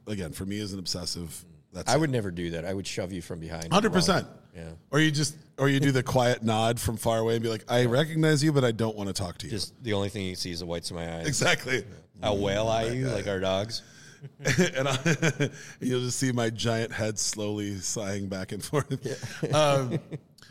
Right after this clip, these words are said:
Speaker 1: but, but there are, honestly, Roy, what you just said about there are so many meals that I could, I picture. And
Speaker 2: Yeah.
Speaker 1: what, what got me to my answer was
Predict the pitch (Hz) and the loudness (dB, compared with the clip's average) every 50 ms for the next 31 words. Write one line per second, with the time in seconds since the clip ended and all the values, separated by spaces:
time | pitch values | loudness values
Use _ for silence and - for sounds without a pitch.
0 | - - - 170 196 196 202 165 156 185 185 175 165 - - - _ _ _ - | -20 0 4 4 4 4 2 0 2 4 4 4 2 -2 -12 -20 _ _ _ -12
1 | - - - 127 - - - - _ _ _ _ _ _ _ _ 135 131 180 185 | -8 -6 -4 -4 -4 -4 -8 -12 _ _ _ _ _ _ _ _ -4 0 4 4
2 | 180 175 165 156 - - - 147 147 - - - - - - - 151 151 160 175 | 6 6 6 4 2 -2 -10 -14 -14 -14 -12 -12 -12 -12 -4 4 6 6 6 6
3 | - - 143 127 123 120 117 120 123 131 120 117 113 117 113 113 127 131 117 123 | 4 2 2 0 0 -2 -2 0 2 4 4 4 2 0 -2 0 -2 0 2 2
4 | 117 - - 113 110 107 101 104 101 107 107 104 101 - - 123 113 117 110 104 | 0 2 2 2 2 2 0 0 -2 -2 -2 -2 -2 -4 -4 -2 -2 -2 -2 -2
5 | 98 95 95 95 98 104 113 107 - - - - 107 117 110 107 104 - - 113 | -2 -2 -4 -4 -4 -6 -6 -4 -6 -6 -6 -4 -2 -2 -2 -2 -4 -4 -6 -6
6 | 104 95 - - - - 110 104 101 - _ - 127 117 - - 135 127 127 - | -6 -8 -12 -16 -10 -8 -6 -6 -6 -8 _ -6 -6 -4 -2 0 0 0 -2 -4
7 | - - - - - - - - - 139 139 131 123 120 123 - - 85 87 - | -8 -16 -18 -18 -20 -20 -16 -2 2 2 4 4 2 0 -4 -6 -8 -8 -8 -8
8 | - 139 127 147 139 139 - 135 120 131 131 - - 101 95 117 127 135 151 - | -4 2 2 2 2 2 -6 -4 0 0 0 0 0 -4 -2 0 2 2 2 2
9 | 139 143 135 131 - - - 131 117 117 107 101 - 101 113 120 117 - - 110 | 2 2 2 2 2 0 0 0 0 0 -2 -4 -6 -8 -8 -6 -4 -4 -2 -2
10 | 101 95 92 90 95 98 107 104 - - - | -2 -4 -6 -6 -6 -6 -4 -4 -4 -6 -6